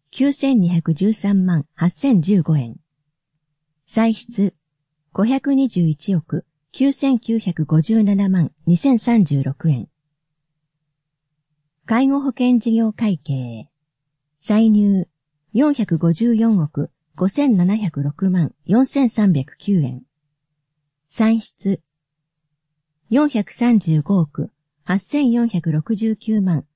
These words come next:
八千百八十八円。後期高齢者医療事業会計。歳入、百五十三億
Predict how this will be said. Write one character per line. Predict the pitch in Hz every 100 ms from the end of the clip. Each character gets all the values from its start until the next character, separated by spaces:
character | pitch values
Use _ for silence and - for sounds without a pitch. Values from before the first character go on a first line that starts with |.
| _
八 | -
千 | 185 - 294 269
百 | 165 151
八 | 151 208
十 | 196 214
八 | 190 175 196
円。 | 156 120 _ _ _ _ _ _ _ _ _ _ _ _ _ _ _ _ _ _ _ _ _ _
後 | 302 302
期 | -
高 | - 185 233
齢 | 233
者 | 233 214
医 | 208
療 | 208 214
事 | 208
業 | 214 208
会 | 202 202 175 _
計。 | 139 123 120 240 _ _ _ _ _ _ _ _
歳 | - 214 220
入、 | 208 202 190 - _ _ _ _ _
百 | _ 196 -
五 | 269 285
十 | 269 269
三 | - 262
億 | 226 165 160 -